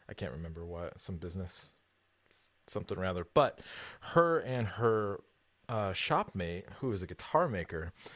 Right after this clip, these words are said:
they have a, a raffle going on right now, which you can go to their page, go to Loftus Knives on Instagram,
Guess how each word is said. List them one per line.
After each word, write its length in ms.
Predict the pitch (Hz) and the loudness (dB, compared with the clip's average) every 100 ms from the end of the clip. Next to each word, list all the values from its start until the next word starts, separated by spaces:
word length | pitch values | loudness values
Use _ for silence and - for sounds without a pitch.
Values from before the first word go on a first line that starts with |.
| - - | -18 -4
they 120 | 113 120 | 0 2
have 280 | 123 117 | 4 4
a, 320 | 110 107 110 104 | 4 4 4 2
a 40 | |
raffle 340 | 104 123 175 104 | 2 2 0 -2
going 240 | 90 90 | 0 0
on 120 | 90 | 0
right 180 | 92 90 | 0 0
now, 220 | 90 92 90 | 0 0 -2
which 220 | 95 - | -4 -4
you 60 | 117 | 0
can 80 | |
go 180 | 110 107 | 2 2
to 160 | 110 104 | 0 -2
their 140 | 98 | -2
page, 560 | - 139 143 101 95 - | 0 0 2 0 -4 0
go 100 | 117 | 2
to 80 | 117 | 4
Loftus 460 | 101 101 113 - | 2 2 -2 -2
Knives 480 | 101 98 92 98 - - - - - | 0 0 0 -2 -6 -14 -20 -18 -2
on 140 | 104 98 | 0 2
Instagram, 680 | 101 - 98 92 95 95 | 0 0 2 2 2 2